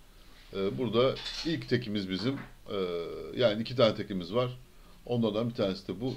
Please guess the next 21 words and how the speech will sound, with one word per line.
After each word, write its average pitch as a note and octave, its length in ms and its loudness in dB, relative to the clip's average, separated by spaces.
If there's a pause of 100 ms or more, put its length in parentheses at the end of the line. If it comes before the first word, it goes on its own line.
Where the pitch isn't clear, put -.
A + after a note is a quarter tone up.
Zaten C#3+ 300 4
Happy D3+ 180 -4
Valley'de C3+ 520 8
performansları A2+ 760 4
gayet G#2 360 6
iyi A#2 100 -2
olan F#2+ 300 0
bir - 40 -10
safkan F2+ 560 -2
bu. B2+ 140 -2 (760)
E, F2 240 0 (240)
burada A2+ 400 4
da B2 220 4 (580)
bu C3+ 200 -4
grubu A2+ 260 0
geçeceğini B2 480 2
düşünüyoruz. G#2 580 -4 (540)
Eğer C#3 320 10
bu D3 280 2
atı B2+ 280 0
kaldırırsanız C#3+ 840 2